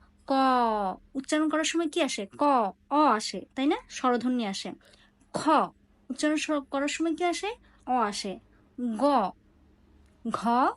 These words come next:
প, স। ওকে, এই ধ্বনিগুলোকে প্রকৃষ্টভাবে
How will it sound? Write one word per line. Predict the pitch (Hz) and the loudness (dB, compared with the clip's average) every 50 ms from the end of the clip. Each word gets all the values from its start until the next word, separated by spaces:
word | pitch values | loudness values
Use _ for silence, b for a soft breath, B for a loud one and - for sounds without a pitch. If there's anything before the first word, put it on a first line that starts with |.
| - - - _ - _ _ - - - | -6 -16 -20 _ -20 _ _ -20 -6 0
প, | - 247 226 220 220 262 359 - - - _ _ - _ - - - - - - - - | 2 2 2 2 2 0 -2 -4 -8 -18 _ _ -20 _ -20 -20 -20 -20 -20 -20 -18 -10
স। | - - - 349 330 226 - - - - - - - - | -8 -2 2 2 2 2 2 -2 -10 -20 -20 -16 -12 -12
ওকে, | 262 - 403 403 254 - - - - - - - - - - - - - - - - - - - - - - - - - b b b b b | -6 -4 -4 -4 -4 -6 -10 -18 -20 -20 -20 -20 -20 -20 -20 -20 -20 -20 -20 -20 -20 -20 -20 -20 -20 -20 -20 -20 -20 -20 b b b b b
এই | - 311 349 | 0 2 2
ধ্বনিগুলোকে | 302 320 349 370 370 359 359 370 370 - - 269 285 302 - - - | 2 2 2 2 2 0 0 -2 -2 -2 0 0 0 0 -4 -8 -4
প্রকৃষ্টভাবে | - 320 330 - - - 381 359 - - - 392 - 247 247 208 214 220 302 | -4 -4 -4 -4 -4 -4 -2 -2 -2 -2 -2 -4 0 0 -2 -2 0 -4 -4